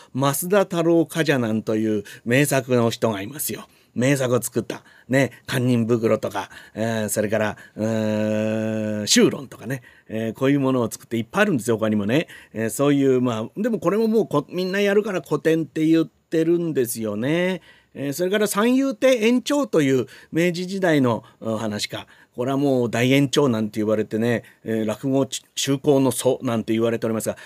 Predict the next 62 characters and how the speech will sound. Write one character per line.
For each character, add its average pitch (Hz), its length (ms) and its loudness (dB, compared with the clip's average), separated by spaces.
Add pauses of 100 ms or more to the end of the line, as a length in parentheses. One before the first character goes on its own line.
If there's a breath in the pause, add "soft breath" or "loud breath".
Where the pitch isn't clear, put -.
(140 loud breath)
え 202 80 -4
ー、 190 40 -2
こ 233 140 2
の 247 140 4
人 294 240 -2
が 285 200 4
作 - 300 -4
っ - 40 -2 (300)
た 135 300 0 (500)
落 123 280 -8
語 95 180 -12 (800)
「芝 139 320 2
浜」 95 240 -10
と - 100 -20
か。 - 160 -20 (580)
芝 202 300 2
浜 190 160 2
っ 180 60 0
て 165 80 2
古 156 160 2
典 165 180 4
落 143 180 0
語 104 120 -4
な 95 80 -18
ん - 80 -20
で - 40 -18
す - 60 -8
よ 214 80 0
ね、 359 160 -2 (100)
一 135 200 -6
応、 117 180 -4 (100)
一 147 160 -6
般 123 200 -6
に 107 80 -8
は。 - 120 -18 (300 soft breath)
だ 254 80 4
け 233 80 2
ど 190 100 2
で 226 140 2
き - 80 -6
た 175 100 2
の 143 80 4
明 135 220 4
治 143 140 -2
時 139 140 -4
代 107 200 0
な 101 120 -16
ん 101 100 -14
で、 107 320 -6 (420 loud breath)
江 156 120 4
戸 185 100 4
か 165 100 2
ら 160 140 4
あ 139 60 2
っ - 60 -6
た - 120 -4
わ 165 100 -10
け 127 80 -14
じ - 80 -10
ゃ - 60 -10
な 143 100 -12
い。 - 140 -18